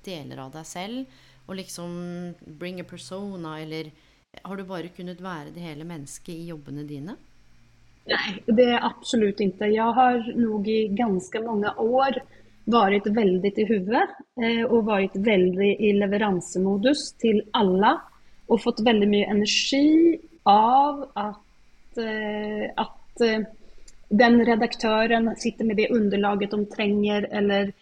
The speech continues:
Speaker 2: den re-, eh, direktøren trenger ditten eller datten, og, eh, og på en måte har fått min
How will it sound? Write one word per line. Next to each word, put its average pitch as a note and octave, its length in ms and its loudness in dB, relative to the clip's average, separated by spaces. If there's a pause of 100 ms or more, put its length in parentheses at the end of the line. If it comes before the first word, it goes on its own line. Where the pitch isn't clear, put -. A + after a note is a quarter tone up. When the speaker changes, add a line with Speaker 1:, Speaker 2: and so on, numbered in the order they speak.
(120)
Speaker 2:
den A3+ 280 2
re-, A3 220 0
eh, G#3+ 140 -4 (200)
direktøren G#3 580 4
trenger G#3+ 260 2
ditten G3+ 340 -2
eller G#3 160 0
datten, A#3+ 400 0 (120)
og, A#3+ 420 2
eh, A3+ 380 0
og B3 300 2 (160)
på - 120 -8
en C#4+ 100 4
måte C#4 180 0
har A#3+ 320 4
fått - 560 -6
min A3+ 360 4